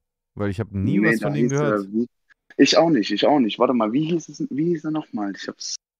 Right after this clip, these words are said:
Speaker 2: vorhin erst. Irgendwas mit B. Banu, mir fällt's leider nicht ein grad. Ich
Speaker 1: Jano, schreibt Ja-, Summit Dance.
Speaker 2: Jano, genau.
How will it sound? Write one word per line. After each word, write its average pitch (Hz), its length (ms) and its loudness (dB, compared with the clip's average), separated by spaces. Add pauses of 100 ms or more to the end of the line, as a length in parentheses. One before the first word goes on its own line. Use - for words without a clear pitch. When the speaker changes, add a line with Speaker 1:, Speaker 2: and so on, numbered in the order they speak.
(360)
Speaker 2:
vorhin - 300 -10
erst. - 400 -16 (420)
Irgendwas 127 360 0
mit 107 220 -4
B. 117 460 2 (120)
Banu, 117 1080 -12 (2500)
mir - 140 -12
fällt's 104 300 -4
leider 110 220 2
nicht 110 220 -4
ein 107 220 -2
grad. - 280 -12 (500)
Ich - 600 -18
Speaker 1:
Jano, 117 500 0
schreibt 95 420 -8
Ja-, 95 220 -6
Summit 98 400 -6
Dance. 92 120 0
Speaker 2:
Jano, 131 520 0 (120)
genau. 104 500 -2